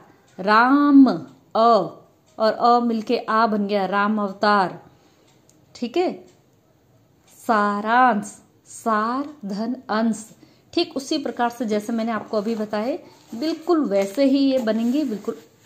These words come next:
बिल्कुल उसी तरीके से आपको बनाना है इनको, जैसे मैंने आपको अभी ये उदाहरण दिया है, बिल्कुल आपको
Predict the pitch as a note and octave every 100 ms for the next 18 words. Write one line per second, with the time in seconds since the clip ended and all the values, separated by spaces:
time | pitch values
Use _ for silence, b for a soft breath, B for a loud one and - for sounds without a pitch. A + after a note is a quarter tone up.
0 | - C#4 D4 C#4 C4 A3+ G3 G3 G#3+ G#3
1 | G3+ A3+ G#3 G3+ G3+ A#3 B3 C4+ C4+ E4+
2 | D5 - - - - - E3 B3 C4+ D4
3 | A3+ G#3 F3+ - G3+ A3+ G#4 A#4 - -
4 | - G#3 G3 G3 - - - G3+ G3 G#3
5 | A3+ G#3+ A3 A#3+ A#3 C4+ C#4 D#4+ G#3 G3+
6 | -